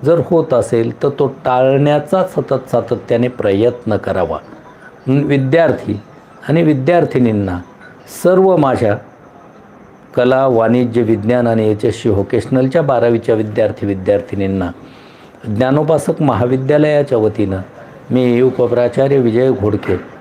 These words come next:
आणि माझ्या सर्व सहकाऱ्यांच्या वतीनं मनपूर्वक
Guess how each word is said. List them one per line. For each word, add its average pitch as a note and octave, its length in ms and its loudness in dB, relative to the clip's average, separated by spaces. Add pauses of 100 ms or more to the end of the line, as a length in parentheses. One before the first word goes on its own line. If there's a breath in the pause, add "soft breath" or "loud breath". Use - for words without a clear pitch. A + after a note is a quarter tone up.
(100)
आणि B2 180 0
माझ्या C3 300 0
सर्व F#3+ 440 2
सहकाऱ्यांच्या B2+ 920 0
वतीनं G2+ 440 -2 (460 loud breath)
मनपूर्वक D3 680 0